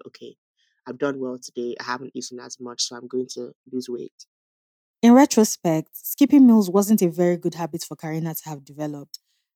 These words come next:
Speaker 2: But she was barely twelve and didn't know what else to do in response to how she had been made to feel about her body. It sort of worked. She began to lose weight, and people noticed.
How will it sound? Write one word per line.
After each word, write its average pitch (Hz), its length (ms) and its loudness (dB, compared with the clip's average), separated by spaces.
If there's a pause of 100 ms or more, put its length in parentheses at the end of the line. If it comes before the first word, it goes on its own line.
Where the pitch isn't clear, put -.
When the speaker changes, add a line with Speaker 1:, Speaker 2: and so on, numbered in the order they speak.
Speaker 2:
But 233 380 2 (200)
she - 140 2
was 285 140 6
barely 285 300 4
twelve 175 720 2 (160)
and 240 140 6
didn't 285 240 8
know 240 80 8
what 202 180 4
else 185 220 2
to 175 80 -10
do 180 80 2
in 175 80 2
response 180 460 0
to 180 120 -6
how 175 160 -4
she 175 140 -8
had 160 100 -10
been 165 200 -10
made 170 200 -8
to 160 100 -10
feel 165 200 -8
about 151 300 -6
her 151 100 -14
body. 147 480 -16 (640)
It 285 100 2
sort 370 240 4
of 180 160 4
worked. 160 560 0 (280)
She - 140 0
began 247 280 8
to 202 120 4
lose 180 240 2
weight, 156 400 0 (420)
and 285 340 8 (360)
people 381 300 6
noticed. 190 680 2